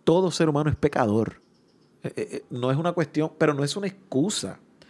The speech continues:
¿ok? No es una excusa para decir, "Ay, es que pues yo soy pecador", pero es que pues así somos todos. No es una excusa, no es una excusa. Los pecados tienen consecuencia. Y estoy hablando de aquí terrenal, no estoy hablando de, de la salvación.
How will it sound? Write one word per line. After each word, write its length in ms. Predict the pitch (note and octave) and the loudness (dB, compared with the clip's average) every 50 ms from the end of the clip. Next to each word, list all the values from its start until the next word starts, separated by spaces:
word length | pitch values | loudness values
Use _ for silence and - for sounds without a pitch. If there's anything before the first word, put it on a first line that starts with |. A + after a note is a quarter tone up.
| - - - _ | -20 -20 -16 _
¿ok? 180 | - A#2+ - - D3 F3+ G#3+ A#3 - _ _ _ _ - - - - - | -6 -2 2 2 4 2 2 0 -6 _ _ _ _ -20 -20 -20 -16 -2
No 120 | - C3 | 2 4
es 60 | C#3 D3+ | 4 4
una 160 | F3+ F#3 G3 | 4 2 0
excusa 340 | F#3 - - A#3 B3 - F3 | -2 -2 -2 -2 -2 0 0
para 140 | D#3 C#3+ C#3 | 0 2 2
decir, 240 | C#3+ C#3+ C#3+ F#3+ A3+ | 2 2 2 0 2
"Ay, 220 | A#3+ A#3+ A3+ G3 | 2 2 0 0
es 40 | F3+ | 0
que 140 | - G#3+ G#3 | -2 -4 -2
pues 240 | - G3+ G3+ G3 | 0 0 0 2
yo 100 | F3 E3 | 2 0
soy 120 | - F#3+ F#3+ | 0 0 -2
pecador", 460 | - F3+ - F3+ E3+ F3+ F#3+ - F#3+ | -2 0 2 2 2 2 2 0 -2
pero 140 | - - D#3 | -2 -4 -4
es 60 | - | -4
que 100 | - F#3+ | -6 -6
pues 200 | - - - - - _ _ _ _ _ _ - - - - - - _ | -6 -8 -8 -8 -12 _ _ _ _ _ _ -20 -20 -20 -20 -20 -8 _
así 240 | - D#3 - G3 F3 | -2 0 2 2 2
somos 360 | - A3 G#3+ A3 G3 G3 - | 2 2 2 2 0 0 2
todos. 280 | G3 F#3 F#3 D#3+ C3+ - | 2 4 4 4 2 2
No 140 | C3 C#3 | 0 0
es 60 | C#3+ D#3 | 0 0
una 100 | D#3+ D3 | 0 -2
excusa, 500 | - - - F#2 F#2+ - - - - - - - - - - - - - | -2 -4 -6 -6 -6 -6 -8 -10 -12 -18 -20 -20 -20 -20 -20 -20 -4 0
no 80 | - C3 | 4 4
es 60 | C#3+ | 6
una 140 | D3 C#3+ B2 | 6 4 2
excusa. 340 | - - - G2 - B2+ | 2 -2 -4 -4 0 0
Los 120 | B2+ B2+ - | 0 2 2
pecados 260 | A3 G#3 - D3+ D3 | 2 4 4 2 2
tienen 220 | - E3 D#3+ E3+ | 2 0 -2 0
consecuencia. 880 | - D#3+ D#3 C#3+ - B2+ - - A2+ A#2 B2 A#2+ - - - - B2 - - _ _ _ _ _ _ _ _ - - _ _ - - - - _ _ _ _ _ _ _ _ _ _ _ _ _ _ _ _ | 0 -2 -2 0 -2 -4 -4 -4 -6 -6 -6 -6 -6 -6 -6 -6 -8 -10 -14 _ _ _ _ _ _ _ _ -20 -20 _ _ -20 -20 -20 -20 _ _ _ _ _ _ _ _ _ _ _ _ _ _ _ _
Y 80 | - | -4
estoy 200 | A#2+ - - C3 | -2 0 2 2
hablando 260 | B2+ C3+ D3 C#3+ D#3+ D#3+ | 4 4 4 2 2 2
de 60 | C#3+ | 2
aquí 220 | - - D3+ C#3+ | 2 0 -2 2
terrenal, 440 | C3+ C#3 C3 B2+ A2+ G#2+ G#2+ G#2+ G2+ | 2 2 2 2 0 0 0 0 0
no 60 | G#2 | -2
estoy 160 | - - - | -4 -2 0
hablando 300 | C3+ C3+ C#3 C#3 D3 D3 | 0 2 2 2 2 2
de, 160 | C#3+ B2+ G2+ A2+ | 2 2 2 0
de 160 | A#2+ A#2+ A#2+ | 0 0 0
la 80 | A#2 | 0
salvación. 580 | - - A#2+ A2 G#2+ G#2+ G2+ - A#2 G#2 E2+ | 0 -2 -2 0 0 -2 -2 -4 -6 -6 -6